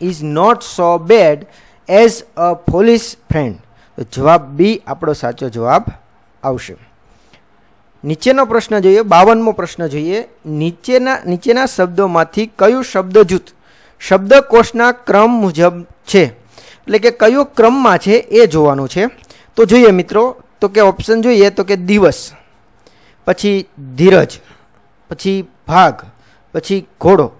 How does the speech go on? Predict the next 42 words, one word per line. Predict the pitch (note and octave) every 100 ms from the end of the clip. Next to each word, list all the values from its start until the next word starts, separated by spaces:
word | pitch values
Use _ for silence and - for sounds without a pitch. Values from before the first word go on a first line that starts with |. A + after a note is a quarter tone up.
| _ _ -
જો | A3
મિત્રો, | B3 A#3
આ | A#3 - G#3
ઘોડો | G3 - D3 F#3 A3+
છે. | F3+ D3+
હવે | D3+ F3
ઘણા | C#3+ F3 G#3+
મિત્રો | G3+ G#3 A3
શું | G#3+ A3
કરતા | G#3+ G#3 G3+
હોય | G3 F#3
છે, | F3 G#3 A3+ _ _ _ -
તો | G3
કે | G3+ G3+
ભાઈ, | G3+ G3+
ધ, | C3+ - - D#3 G3+ G#3 F#3
ધ | - E3 F#3+ F#3
કરીને | F#3+ F#3+ F#3
ઘ, | B2+ E3 F3
ધ | C#3 D#3+ F#3+
કરી | G3+ G#3
દેતા | A3 E3+
હોય, | C#3+ D3 D#3 _ _ -
તો |
આ | - F3+
ઘ | C#3+ B2+ D#3+ F3
છે, | F3+ C#3+ - -
કલમમાં | D#3+ F3+ F#3 F3+
ઘ | D3 C#3+ E3+
છે, | - E3+
એ |
પહેલાં | E3+ E3 G3
આવશે, | E3 C#3 E3+ G#3+ - _ _
એટલા | D#3+ F#3+ G3
માટે | F3 E3+
આ | - D3 D#3+
કેવું | - F3+ E3
છે, | D3+ E3+ A#3+ _ _ _ _
તો | C3+
કે | C#3
ખોટું | - C#3 C#3 F#3
છે. | E3 F3+